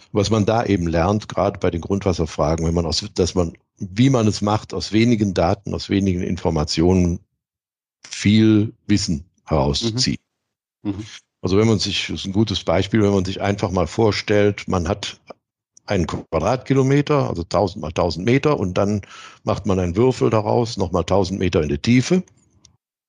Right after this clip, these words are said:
Speaker 1: Und setzt da vielleicht drei oder vier Bohrungen rein, die bestenfalls einen Durchmesser von dreißig Zentimeter haben, ähm, dann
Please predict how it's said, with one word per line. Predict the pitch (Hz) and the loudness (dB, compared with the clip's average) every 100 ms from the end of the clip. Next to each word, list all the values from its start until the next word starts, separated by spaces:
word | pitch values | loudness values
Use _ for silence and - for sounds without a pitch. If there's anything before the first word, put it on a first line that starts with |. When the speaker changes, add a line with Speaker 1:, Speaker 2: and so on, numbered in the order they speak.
| _ _ _ _ _ _ | _ _ _ _ _ _
Speaker 1:
Und | 98 92 | -2 2
setzt | 95 98 - | 2 0 -2
da | 95 101 | 0 0
vielleicht | - 101 98 95 95 | 0 0 0 0 0
drei | 101 95 | 0 0
oder | 92 | -2
vier | - 98 | 0 0
Bohrungen | 87 127 98 90 | 2 2 2 -2
rein, | 78 95 113 | -2 0 0
die | 113 | 0
bestenfalls | 107 104 - 95 92 92 - | 0 -2 -4 -4 0 0 -2
einen | |
Durchmesser | 92 104 - 92 87 | -2 -2 -2 -2 -2
von | - | -2
dreißig | 85 82 98 87 | 0 0 0 -2
Zentimeter | - 120 104 82 87 78 | 0 2 2 2 2 2
haben, | 73 87 127 139 _ _ - - - - _ _ _ _ - | 2 2 0 -4 _ _ -20 -20 -20 -20 _ _ _ _ -4
ähm, | 92 101 98 98 - 85 | 0 4 4 2 0 -2
dann | 98 95 | 0 0